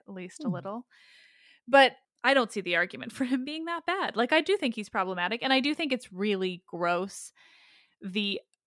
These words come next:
Speaker 1: ways he goes about hiding who he is when he does finally get back to Ithaca. Like, I th-, I understand his purpose, but I think he goes on about it, like, a little bit much.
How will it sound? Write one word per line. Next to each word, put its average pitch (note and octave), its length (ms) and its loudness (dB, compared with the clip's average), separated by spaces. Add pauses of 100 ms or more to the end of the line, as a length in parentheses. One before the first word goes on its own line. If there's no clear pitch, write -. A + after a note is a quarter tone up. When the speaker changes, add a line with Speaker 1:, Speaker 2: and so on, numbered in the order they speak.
(600)
Speaker 1:
ways F#3+ 580 0
he A#3+ 140 -6
goes G#3+ 400 0
about C4 320 0
hiding C#4 640 -4
who D#4 160 -10
he C#4+ 280 -8
is C4 260 -2
when A#3+ 120 -4
he G3 240 -10
does G#3 420 -8
finally D4 460 -6
get D4+ 420 -6 (320)
back D4 400 0
to C4 120 -4
Ithaca. D#4 500 -2
Like, A#3+ 180 0
I A#3+ 100 2
th-, - 220 -10
I A#3+ 220 2
understand F#3+ 680 -4
his F#3 140 -8
purpose, F#3+ 480 -4
but F#3+ 100 -6
I F3+ 60 0
think F3+ 180 -12
he F3+ 80 -16
goes F3 220 -8
on E3+ 180 -8
about E3 260 -6
it, E3 140 -10
like, F3+ 140 -10
a E3+ 60 -12
little E3+ 240 -8
bit F3 200 -10
much. F3+ 480 -10